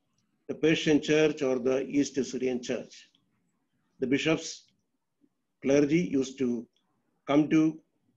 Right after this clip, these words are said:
the present Kerala those times, and, uh, the Christian migration was there. They settled in, um, around Chavakat,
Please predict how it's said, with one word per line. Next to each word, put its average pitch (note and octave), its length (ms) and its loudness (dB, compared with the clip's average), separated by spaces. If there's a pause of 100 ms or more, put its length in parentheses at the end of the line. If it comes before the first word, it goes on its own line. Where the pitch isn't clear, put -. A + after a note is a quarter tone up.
the A#2 80 -8
present B2 380 -4
Kerala C#3 480 0 (240)
those A2+ 260 -6
times, D3 520 -2 (600)
and, B2 240 -2
uh, A#2+ 240 -2 (680)
the G#2+ 140 -10
Christian C3+ 400 -2
migration D3+ 540 0
was C#3+ 220 -2
there. D#3 280 0 (960)
They B2+ 500 2
settled C3+ 460 0
in, B2 360 2 (440)
um, D#3 380 -14
around C3+ 360 0
Chavakat, C3+ 640 -2